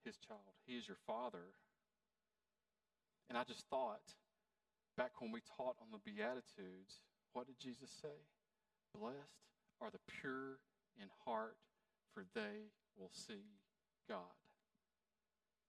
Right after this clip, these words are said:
They will see God. See, it's all about the heart. When you do the things that God wants you to do out of a good heart, He sees you,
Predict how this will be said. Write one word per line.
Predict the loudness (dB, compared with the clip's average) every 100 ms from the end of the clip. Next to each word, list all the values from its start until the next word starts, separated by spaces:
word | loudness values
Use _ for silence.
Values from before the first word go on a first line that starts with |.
| -18
They |
will | -18 -14
see | -10
God. | -8 -8 -12 _ _ _ _ _ _ _ _ _ _ _ _ -12
See, | -6
it's | 0
all | 0
about | 2 -2
the | -2
heart. | -2 -2 -4 -20 _ _ _ _ _
When | -4 -2
you | 0
do | 0 0
the | -2
things | -2 -2 -2 -4 -8 -14 -10
that | -4 4
God | 4
wants | 4 -2
you | -4
to | -2
do | -2 -2 -6 -14 _ _ -4
out | -2
of | -2
a |
good | -2 -2 0 2
heart, | 4 4 0 _ _ _ _ _ _ _ _ -4
He | -4
sees | -2 -4 -4 -4
you, | -2 -2 -4 -8